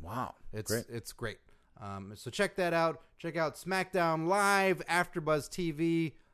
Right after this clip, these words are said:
Speaker 2: AfterBuzz Show. I believe May second may be one of the best ones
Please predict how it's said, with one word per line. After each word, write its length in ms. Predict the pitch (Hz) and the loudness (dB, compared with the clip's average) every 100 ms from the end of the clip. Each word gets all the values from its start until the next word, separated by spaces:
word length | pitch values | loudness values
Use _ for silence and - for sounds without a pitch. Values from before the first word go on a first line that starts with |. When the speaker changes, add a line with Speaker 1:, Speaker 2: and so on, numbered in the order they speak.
| - | -8
Speaker 2:
AfterBuzz 480 | 151 165 170 147 147 | -4 -4 -4 -2 -2
Show. 320 | - 160 156 - - | 0 0 0 -4 -14
I 60 | 107 | -8
believe 280 | 135 277 170 | -2 -2 0
May 240 | 196 247 | 0 0
second 520 | 180 - 262 269 214 147 | -2 -2 -2 -2 -4 -2
may 140 | 185 | 0
be 200 | 190 202 | 0 0
one 220 | 180 202 | 2 2
of 120 | 196 160 | 2 -2
the 60 | |
best 360 | 135 202 208 - | 2 2 2 -2
ones 400 | 165 190 180 147 | 2 4 4 0